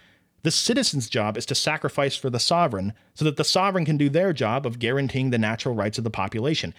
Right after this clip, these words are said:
including punishing criminals that disobey the law.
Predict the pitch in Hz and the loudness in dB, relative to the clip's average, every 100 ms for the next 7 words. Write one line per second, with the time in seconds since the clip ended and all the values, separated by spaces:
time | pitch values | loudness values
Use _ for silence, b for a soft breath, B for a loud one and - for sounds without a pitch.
0 | B - 151 - 190 214 120 151 - _ | B -2 -2 0 0 2 2 -2 -6 _
1 | - 143 147 156 135 127 123 123 127 - | -4 0 0 0 0 0 0 0 -4 -4
2 | 110 - 113 104 104 123 143 120 | -2 0 0 0 0 0 -2 -4